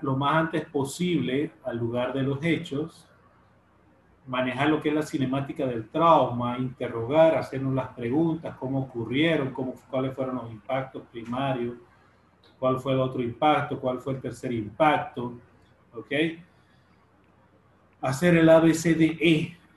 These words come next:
del paciente politraumatizado y, evidentemente,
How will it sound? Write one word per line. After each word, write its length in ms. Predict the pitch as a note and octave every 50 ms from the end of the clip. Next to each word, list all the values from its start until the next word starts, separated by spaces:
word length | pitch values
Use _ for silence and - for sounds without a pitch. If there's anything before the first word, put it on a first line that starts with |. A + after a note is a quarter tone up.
| _ _ _ _ _ _ _ _ _ _ - - _ _ _ _ C3+
del 140 | C3 C3+
paciente 420 | - C3 B2+ - - C3+ C3+ - C#3+
politraumatizado 1160 | - C#3 C3 C3+ C3+ C3+ C3+ C3+ C3 C3 B2+ B2+ - C3 - - E3+ D3+ C#3+ C#3 D#3+ F3 E3+ - - - _ _ _ _ _ _ _ _ _ _ _ _ _ -
y, 240 | E3+ F3+ F#3+ - -
evidentemente, 1040 | - C3 A#2+ A#2+ B2 C3 C#3+ C#3 C3+ D#3 D3 C#3+ D3 D3 D3 D3 - D#3+ E3 D#3+ -